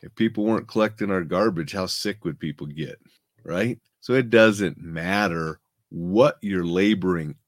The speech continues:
at, what your occupation is, everything is important, and we all should do the very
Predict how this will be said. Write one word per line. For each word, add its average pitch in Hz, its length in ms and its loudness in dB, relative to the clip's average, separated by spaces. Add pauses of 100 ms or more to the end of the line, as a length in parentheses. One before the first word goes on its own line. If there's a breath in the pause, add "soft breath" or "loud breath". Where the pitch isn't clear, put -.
at, 95 480 -2 (180)
what 139 300 0
your 104 320 -4
occupation 98 1120 -6
is, 87 640 4 (380)
everything 104 840 2
is 98 140 -2
important, 107 680 0 (140)
and 107 160 -4
we - 200 0
all 143 300 0
should 104 380 -8
do 113 260 2
the 92 220 -2
very 113 800 -2